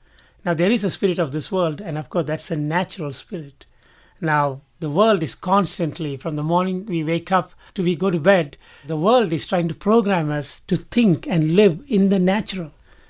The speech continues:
See, that's the God of this world. And so our friends, when we talk to them, they're talking to us from a natural level. When we want to do business,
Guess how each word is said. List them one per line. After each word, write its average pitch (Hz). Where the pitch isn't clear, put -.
See, 190
that's 185
the 170
God 175
of 165
this 160
world. 160
And 175
so 170
our 151
friends, 214
when 170
we 170
talk 185
to 185
them, 170
they're 156
talking 185
to 170
us 170
from 156
a 156
natural 170
level. 156
When 165
we 170
want 175
to 180
do 165
business, 160